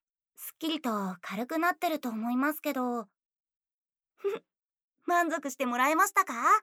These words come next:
<laughs> ありがとうございます。ではでは、髪の毛のカットはここまでということで、次は、シャンプーといきましょうか。素敵になった髪が、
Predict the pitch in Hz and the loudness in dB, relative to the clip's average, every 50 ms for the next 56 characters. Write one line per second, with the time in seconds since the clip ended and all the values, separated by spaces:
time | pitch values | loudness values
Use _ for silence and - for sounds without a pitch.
0 | - _ _ _ _ _ _ - - 494 453 392 - - 784 831 784 698 640 - | 0 _ _ _ _ _ _ -4 -2 0 0 0 0 0 0 0 0 0 -4 -8
1 | 294 - - 240 262 285 294 269 262 254 233 214 196 185 202 202 302 330 349 359 | -10 0 2 2 2 2 2 0 -2 -2 -2 -4 -4 -6 -2 -2 -2 0 2 2
2 | 381 403 427 427 - 381 339 254 - _ _ _ _ _ _ _ _ _ _ _ | 2 2 2 2 2 2 0 0 -4 _ _ _ _ _ _ _ _ _ _ _
3 | _ 254 254 262 269 370 403 403 370 349 - 349 359 349 320 302 277 254 254 - | _ -6 -4 -2 0 0 2 2 0 0 -2 -4 0 2 4 4 4 2 0 -4
4 | - - _ _ _ - 294 311 359 403 427 415 403 339 294 254 220 208 - 254 | -16 -20 _ _ _ -2 -2 0 0 0 -2 -2 -2 -2 -2 -2 -4 -4 -6 -8
5 | 247 - - 196 180 160 - - - - - 277 302 359 415 403 392 392 - 214 | -8 -8 -10 -10 -10 -12 -14 -16 -20 -10 -4 -2 0 0 2 2 0 -2 -2 -10
6 | 202 202 208 196 - 214 196 - 208 208 226 226 240 220 175 - _ _ _ _ | -10 -10 -12 -12 -14 -16 -14 -14 -10 -8 -6 -6 -6 -6 -8 -12 _ _ _ _
7 | _ _ _ _ _ _ _ _ - - - 233 359 - - _ _ _ _ _ | _ _ _ _ _ _ _ _ -12 -10 -2 -2 -2 -2 -2 _ _ _ _ _
8 | _ _ _ _ _ _ - - 311 262 262 349 392 - 453 440 415 - 247 240 | _ _ _ _ _ _ -10 -6 -4 -2 -2 -2 -2 -2 -2 -2 0 0 -2 -2
9 | - - 277 302 349 349 - 494 - - 508 494 427 330 - _ _ _ _ _ | -2 -2 -2 -2 0 0 -2 -4 -2 0 0 0 0 -2 -6 _ _ _ _ _
10 | _ _ _ _ _ _ _ _ _ _ _ _ _ _ _ _ - - - 240 | _ _ _ _ _ _ _ _ _ _ _ _ _ _ _ _ -20 -8 -4 -4
11 | 247 240 - 233 220 220 226 240 254 254 - - 208 196 - 208 208 247 294 311 | -4 -4 -4 -6 -6 -4 -2 -2 -4 -4 -6 -10 -12 -10 -8 -4 -2 0 2 2
12 | 302 285 262 240 214 | 2 2 0 -2 -4